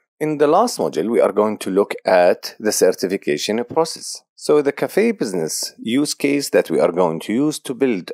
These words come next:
all the exercises, lab, and guided and challenge lab are based about a fictional business case. This business case provides us a way to explore the cloud computing services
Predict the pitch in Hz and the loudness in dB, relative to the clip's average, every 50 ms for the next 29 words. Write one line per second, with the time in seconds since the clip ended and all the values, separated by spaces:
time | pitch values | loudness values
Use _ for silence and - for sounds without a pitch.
0 | - - 143 160 160 165 160 160 147 - - 123 - - - - - - - - | -4 0 2 2 4 2 2 0 -4 -4 -6 -4 0 0 0 0 0 -2 0 -2
1 | 80 76 - - 104 101 101 98 98 104 98 95 95 - - - - - 101 104 | -2 0 0 2 2 2 2 2 0 0 0 0 -2 -6 -14 -12 -8 -4 0 2
2 | 101 92 87 85 - - _ _ _ _ _ - - 87 82 82 80 76 - - | 2 2 2 0 -2 -6 _ _ _ _ _ -4 -2 -2 0 -2 -4 -6 -8 -12
3 | _ - 104 - 90 82 76 71 71 73 71 - - - 82 82 71 - - - | _ -10 -2 0 2 2 2 0 0 -2 -4 -4 -6 -8 -8 -8 -8 -6 -4 -2
4 | 165 170 160 120 - - - - - - - _ - 147 160 185 196 165 - 180 | 0 0 0 -2 -4 -8 -8 -8 -8 -10 -10 _ -2 0 2 2 0 -2 -2 -2
5 | 160 143 135 120 - - - 110 113 110 117 110 107 98 - - - - - 131 | 0 0 -2 -2 -4 -6 -2 -2 0 2 4 2 2 2 0 -2 -2 0 -2 -4
6 | - - - 135 127 127 123 123 113 90 101 95 - 90 80 80 - - - - | -2 -2 -2 0 0 2 0 0 0 -2 -2 -4 -2 -2 -4 -2 -4 -4 -6 -6
7 | - - - - - - - - 160 202 208 - - 170 143 113 104 85 71 - | -6 -6 -6 -6 -8 -8 -6 -2 0 0 0 2 0 -2 0 0 -2 -2 -2 -4
8 | - - 113 101 101 104 95 - - - - 113 113 143 151 156 156 - 143 120 | -2 0 2 2 2 2 0 -4 -6 -6 -6 -2 0 2 2 2 2 0 0 -2
9 | - - - 107 110 113 117 127 131 - - 92 82 - - - 110 - - 113 | 0 0 2 4 4 4 2 2 0 0 -2 -2 -2 -2 -4 -6 -6 -6 0 2
10 | 113 110 113 113 101 95 - - 107 101 104 101 - - 104 - - - 90 - | 4 4 4 4 2 -2 -2 0 2 2 2 0 -2 -6 -8 -8 -6 -6 -6 -6
11 | - 80 76 - - - - 147 151 143 135 139 - 143 143 139 120 | -4 -6 -8 -6 -6 0 2 4 4 4 2 0 0 2 2 2 2